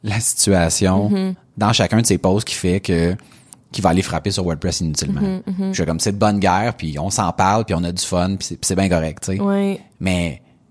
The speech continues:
Speaker 1: tu sais, puis je le sais, lui, pourquoi il le fait, là. Tu sais, puis moi, je, il sait aussi pourquoi moi, je réponds. Tu sais, on a comme chacun notre, notre côté de la médaille, mais tu sais, m-, moi, je vais pas aller frapper sur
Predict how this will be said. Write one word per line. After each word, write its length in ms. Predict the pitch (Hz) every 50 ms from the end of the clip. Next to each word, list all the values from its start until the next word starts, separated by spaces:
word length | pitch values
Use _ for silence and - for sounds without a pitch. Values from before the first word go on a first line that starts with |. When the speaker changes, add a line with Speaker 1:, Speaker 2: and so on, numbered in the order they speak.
| _ _
Speaker 1:
tu 20 | _
sais, 100 | - 120
puis 100 | 98 90
je 80 | 92 110
le 80 | 101 107
sais, 140 | - 156
lui, 180 | 147 139 131 131
pourquoi 300 | 127 107 - - 107 101
il 60 | 104
le 40 | 98
fait, 280 | - - 104 101 101 98
là. 100 | 95 92 98 101 - _ _ _ -
Tu 120 | - 107
sais, 40 | 101
puis 140 | - - 80 87
moi, 160 | 92 95 104
je, 120 | 101 98 87 - - 98 98 101 - - _ _ - - -
il 140 | 90 87 90
sait 160 | - - 127
aussi 180 | 117 107 - 117
pourquoi 240 | - 101 - 110
moi, 160 | 104 107 107 101
je 100 | - 107
réponds. 420 | 98 87 - 101 101 98 92 92
Tu 120 | - - 104
sais, 40 | 98
on 140 | 92 95 95
a 80 | 95
comme 160 | - 110 101 104
chacun 320 | - 107 95 - 117 117
notre, 340 | 117 110 104 - - - - - - - - - - - - _ -
notre 260 | 107 98 98 - -
côté 380 | - - 107 104 101 - 127 120
de 60 | 110
la 120 | 104 98 98
médaille, 560 | 95 90 82 85 82 85 113 143 143 113 - - - _ - _ _ -
mais 60 | 65 -
tu 60 | - 110
sais, 40 | 110 107
m-, 200 | 98 85 71 53 - - - _ -
moi, 300 | - 78 87 98 117 127
je 120 | 127 117
vais 100 | 101 92
pas 120 | - 110 110
aller 140 | 107 107
frapper 420 | - - - 85 - - 95 95 98
sur 600 | - - 92 85 85 85 85 85 85 85 - -